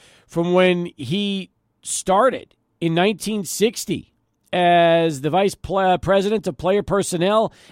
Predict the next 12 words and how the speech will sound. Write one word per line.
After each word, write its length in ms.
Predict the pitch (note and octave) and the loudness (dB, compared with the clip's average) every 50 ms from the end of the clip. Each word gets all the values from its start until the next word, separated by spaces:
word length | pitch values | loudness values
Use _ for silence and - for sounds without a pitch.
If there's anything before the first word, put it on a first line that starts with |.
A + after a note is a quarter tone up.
| - - | -12 -4
and 80 | D#3 E3+ | 0 0
he 80 | F3 | 0
did 160 | D3+ B2 G#3+ A3+ | 2 2 2 2
it 80 | G#3 | 4
all 160 | F#3+ F#3+ G3+ | 4 4 4
the 80 | G3+ G3 | 4 2
way 220 | G3 G3+ G3+ G3+ | 2 2 2 2
through 260 | - - D#3+ F#3 G#3 G3+ | 0 0 -2 0 0 0
May 440 | F3+ F3 E3+ F3 F#3 G3+ G#3+ G#3 | 0 2 2 2 4 4 4 4
of 140 | F#3+ E3+ C3+ | 2 0 -2
nineteen 540 | D3+ E3 F3 F#3 G3+ F3 - - F#3 G3 F#3 | -2 0 0 0 0 -2 -4 -6 -4 -2 0
eighty-nine 800 | F#3 F#3 F#3 E3+ D3+ C#3 D3 E3+ F3+ F3 D#3+ D3 C#3+ C#3+ C#3 B2 | 2 2 2 0 0 0 0 0 0 2 2 2 0 0 -2 -6